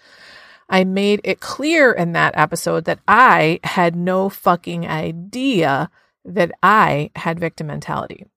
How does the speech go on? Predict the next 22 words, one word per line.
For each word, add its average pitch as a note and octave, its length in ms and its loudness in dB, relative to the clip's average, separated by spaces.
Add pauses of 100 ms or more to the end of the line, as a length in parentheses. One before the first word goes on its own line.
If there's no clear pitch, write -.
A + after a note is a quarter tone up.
(840)
I E3+ 160 -2
could - 240 -2
spot F#4+ 460 4
a F4 60 2
victim A3+ 420 0
a F#3+ 60 0
mile E3+ 340 0
away G#3 680 2
because F#3+ 260 -4
I E3+ 80 -2
was E3+ 120 -6
gonna D#3+ 200 -6
rescue G3+ 460 0
them E3+ 280 -2
because F3+ 280 -2
that's D#3+ 320 0
what F3+ 180 -4
I D#3+ 180 -4 (100)
did. D#3+ 380 0 (800)
I F3 140 0
was E3+ 240 0
a D#3 120 0